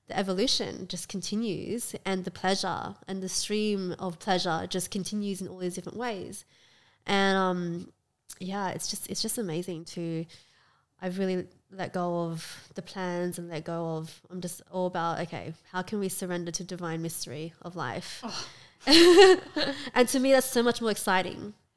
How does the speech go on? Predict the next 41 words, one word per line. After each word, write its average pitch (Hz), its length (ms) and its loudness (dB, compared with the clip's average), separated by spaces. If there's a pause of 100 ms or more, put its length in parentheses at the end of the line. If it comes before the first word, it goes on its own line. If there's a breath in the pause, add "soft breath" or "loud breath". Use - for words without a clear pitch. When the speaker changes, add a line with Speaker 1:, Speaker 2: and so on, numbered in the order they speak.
(160)
Speaker 2:
So - 320 -4
exciting, 185 800 -2
because 269 300 0
then 311 180 2
you're 330 120 2
not, 233 200 0
like, 180 280 0 (340 loud breath)
three 240 340 2
months 180 340 2
out 208 300 2
and 185 100 0
you're 175 100 0
like, 170 220 -2
"Oh, 175 260 0 (480 loud breath)
I've 175 440 2
planned 220 340 4
this 180 220 2
event 170 420 2
because 180 640 0
I 175 80 2
felt 240 260 -2
like 180 200 -2
I 170 60 0
had 175 280 -2
to, 170 220 -4
because 175 400 -4
some 240 320 0
coach 190 380 -4
did 180 180 -4
it, 170 120 -4
or 175 140 -4
this 190 180 -2
is 165 120 -4
the 185 100 -4
way 196 180 -2
it's 202 160 -6
meant 175 200 -2
to 165 80 -6
be." 165 360 -2
And 175 200 0
then 165 280 0